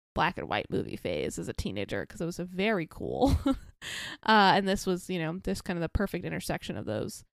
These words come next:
those interests. So this is a, a, a classic. And honestly, I rewatched it before the episode, and it wa-, it was good. Like, it, I, I was sucked in. Uh, and Joanne Woodward is, is a fantastic actress, and she,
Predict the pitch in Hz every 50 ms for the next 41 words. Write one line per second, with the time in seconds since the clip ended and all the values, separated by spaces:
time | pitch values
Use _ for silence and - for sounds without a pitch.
0 | _ _ _ _ _ _ _ 214 202 185 - - 185 180 - - - - - -
1 | - 196 190 165 - 254 262 - 262 247 226 - - - 175 - - - _ -
2 | - - - - - 214 - - - - 214 226 214 226 - - 269 285 302 311
3 | - 302 262 - - 220 208 220 269 277 254 208 190 208 220 - - - 185 180
4 | - - _ - 202 - - 208 202 180 - 180 196 - 208 - - 190 190 185
5 | - - 185 185 - - _ - - - 807 762 - _ - 466 - 698 494 -
6 | - _ - - 285 330 - - - - - - - - - 190 214 247 269 240
7 | - - 208 233 220 - - - 330 - - - 185 226 240 - 101 202 - _
8 | _ - _ _ _ _ _ _ - 208 202 185 180 170 160 151 165 - - 254
9 | - _ _ _ _ _ _ _ _ 202 196 196 - 240 262 320 302 254 220 202
10 | 208 233 202 180 170 170 160 - - - - 180 175 180 - - 180 165 - -
11 | 208 214 233 214 - 185 - - 165 185 - - - - 190 - 175 - - -
12 | 151 143 117 90